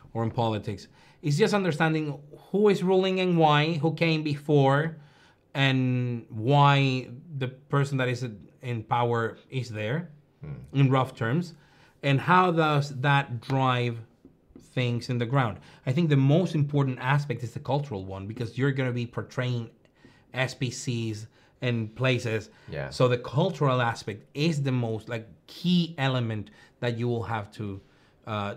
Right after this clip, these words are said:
Speaker 1: do a little bit of research. What are the customs? What are
Speaker 2: Mm.
Speaker 1: the, uh, the, the favorite things, things that they do, odd things, similar things to your culture? So I, I think that's the best way to go about it.
Speaker 2: So to come back to, uh, the sort of second half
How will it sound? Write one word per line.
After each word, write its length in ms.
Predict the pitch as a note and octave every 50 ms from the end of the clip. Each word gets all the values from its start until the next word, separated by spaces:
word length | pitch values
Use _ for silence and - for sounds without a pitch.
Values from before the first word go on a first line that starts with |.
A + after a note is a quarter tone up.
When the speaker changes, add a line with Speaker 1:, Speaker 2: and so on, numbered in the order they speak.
| A2+ A2+
Speaker 1:
do 180 | A2+ C3 B2
a 40 | B2
little 220 | A#2 A#2 A#2 A2 G#2+
bit 100 | A2 G#2+
of 180 | G#2 G2 G#2
research. 480 | A2+ A2+ G#2+ - - - F2+ F2 - -
What 140 | A#2 A2+ A2+
are 120 | A2 G#2+
the 80 | A2 A2+
customs? 680 | - - - F3+ C#3+ - - - D3+ C#3+ C#3 B2+ A#2+
What 160 | A#2+ A#2+ A2+
are 120 | A2 G#2+ G#2
Speaker 2:
Mm. 40 | G#2+
Speaker 1:
the, 240 | G#2 G#2 G#2 G2+ - - - - - - _ _ - A#2
uh, 260 | A2 G#2+ G#2+ G#2+ A2+
the, 280 | A2 A2 G#2 G#2 G#2 G#2
the 80 | G#2
favorite 460 | G2+ - - C#3 C3+ B2+ B2 B2 B2 B2+
things, 460 | - C3+ B2+ B2+ B2 B2 B2 A#2+ -
things 300 | - A#2+ A#2 A2+ A2 G#2
that 160 | A2+ G#2+ G#2
they 160 | G#2+ G2 G2+
do, 360 | G2+ G#2 C3+ C3 C3 C3 C3 C3
odd 280 | B2 B2 B2+ B2+ - - -
things, 540 | - C3+ C3 C3 C3 C3 C3+ C3 B2+ - - _ _ _ _ _
similar 460 | - - - C3+ C3 C3 C3 C3 B2+
things 300 | B2+ - C3 C3 B2+ B2 -
to 100 | - B2+
your 180 | A#2+ B2 B2
culture? 480 | A#2+ - C3 B2+ B2 - - C3+ B2+ B2 -
So 80 | - G#2+
I, 160 | A2+ A#2 A2+ - -
I 120 | B2 B2+
think 240 | A#2+ - C#3+ C3+ B2
that's 180 | A#2+ A2 - -
the 120 | - G2+
best 280 | G2+ G2+ G2 - - -
way 200 | F#2+ E2+ F2 F2+
to 100 | - -
go 160 | A#2+ G2 F2 E2 F2
about 160 | E2+ - -
it. 100 | - - - - - _ _ _ _ _
Speaker 2:
So 120 | - -
to 60 | D3
come 200 | C#3 - E3 D3
back 240 | C#3+ C#3+ B2 G#2+ - - -
to, 360 | - B2+ A#2 A2 A2 G#2+ G#2+ G#2 -
uh, 140 | A2 G#2 G2
the 120 | F#2+ G2
sort 140 | - B2 G#2
of 60 | G#2
second 420 | - - C#3 B2+ - - A2 F#2
half 420 | F2 - F#2 E2+ D#2 D2 D2+ D2